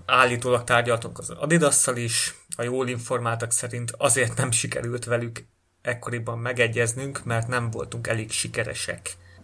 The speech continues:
Kétezer-tizenötben a huszonöt millió csupán három millió fonttal emelkedett a klubhoz közeli sajtó szerint, de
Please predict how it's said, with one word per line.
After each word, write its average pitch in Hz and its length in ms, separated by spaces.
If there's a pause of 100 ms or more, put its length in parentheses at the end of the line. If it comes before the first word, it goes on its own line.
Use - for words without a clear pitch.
(180)
Kétezer-tizenötben 120 1500
a 117 180
huszonöt 123 520
millió 117 760
csupán 127 380
három 117 420
millió 110 300
fonttal 110 520
emelkedett 120 920 (400)
a 117 160
klubhoz 117 420
közeli 113 320
sajtó 110 440
szerint, 127 760
de 113 380